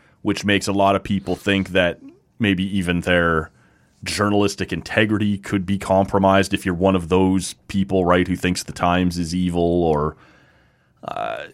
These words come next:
it, I don't know, man. I, I, I'm annoyed.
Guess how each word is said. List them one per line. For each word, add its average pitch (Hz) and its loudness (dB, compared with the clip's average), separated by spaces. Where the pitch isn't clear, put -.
it, 135 4
I 147 0
don't 214 2
know, 226 2
man. 143 2
I, 117 0
I, - -12
I'm 190 2
annoyed. 190 0